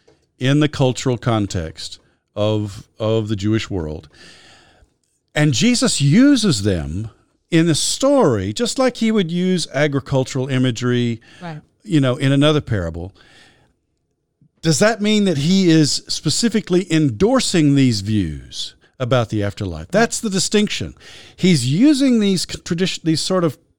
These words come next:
Speaker 1: cultural ideas that are floating around because they're ideas that people would have been familiar with.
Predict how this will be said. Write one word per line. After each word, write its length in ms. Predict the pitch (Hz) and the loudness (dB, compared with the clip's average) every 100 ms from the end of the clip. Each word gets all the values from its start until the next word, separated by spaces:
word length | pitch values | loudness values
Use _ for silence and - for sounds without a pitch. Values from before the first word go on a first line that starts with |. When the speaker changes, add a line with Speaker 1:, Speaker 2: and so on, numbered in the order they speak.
| _ | _
Speaker 1:
cultural 460 | - 202 - 180 | -2 -2 0 2
ideas 520 | 165 160 151 156 156 127 | 4 4 4 4 4 2
that 120 | 143 | 4
are 160 | 139 | 4
floating 400 | 131 - 185 190 | 2 2 2 4
around 460 | 175 165 160 120 120 | 2 4 2 2 0
because 320 | 131 160 151 | 0 0 0
they're 160 | 165 175 | -2 0
ideas 400 | 214 226 220 170 | 0 2 0 0
that 100 | 165 | -2
people 240 | 190 190 | -2 0
would 60 | 160 | -2
have 80 | 139 | 0
been 160 | 143 | -2
familiar 480 | 135 147 180 214 123 | -2 -4 -2 -2 -4
with. 320 | 87 76 85 | -4 -8 -12